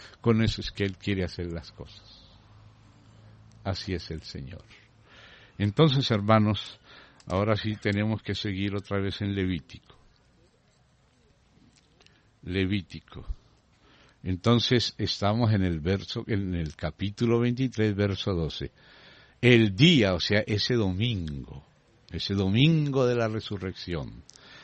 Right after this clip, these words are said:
porque era el día siguiente del día de reposo, o sea, del sábado, porque ahí donde dice día de reposo, es, dice allá abajo, aquí equivale a sábado. O sea, la palabra original es sábado.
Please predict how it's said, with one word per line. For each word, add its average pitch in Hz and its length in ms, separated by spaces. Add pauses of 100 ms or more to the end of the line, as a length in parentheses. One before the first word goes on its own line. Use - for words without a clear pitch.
(440)
porque 104 340
era 117 220
el 87 260
día 131 320
siguiente 120 840
del 92 320
día 104 220
de 95 100
reposo, 87 560
o 80 40
sea, 92 220
del 76 220
sábado, 87 640
porque - 240
ahí 95 120
donde 95 260
dice 92 180
día 90 220
de 110 60
reposo, 110 440
es, - 320 (360)
dice 98 260
allá 98 140
abajo, 92 280
aquí 87 300
equivale 90 560
a 73 60
sábado. 113 580 (540)
O 101 40
sea, 101 180
la 98 120
palabra 113 500
original 95 500
es 95 100
sábado. 95 720